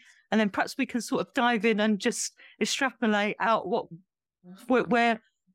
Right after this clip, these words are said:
it might be that Arthur's, Arthur C was not as crazy as some people think he might have been.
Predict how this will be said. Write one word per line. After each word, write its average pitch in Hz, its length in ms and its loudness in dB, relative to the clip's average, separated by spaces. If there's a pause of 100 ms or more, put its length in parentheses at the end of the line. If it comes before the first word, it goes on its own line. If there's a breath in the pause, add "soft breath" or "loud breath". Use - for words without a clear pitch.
it 208 140 2
might 247 380 2
be 254 260 2
that 196 200 -2
Arthur's, 214 680 -2
Arthur 220 380 0
C 220 720 0 (380)
was 214 280 0
not 240 320 4
as 185 200 -2
crazy 220 520 0
as 190 100 0
some 208 240 0
people 190 340 -4
think 247 260 0
he 160 120 -4
might 147 260 0
have - 200 -16
been. 139 340 -2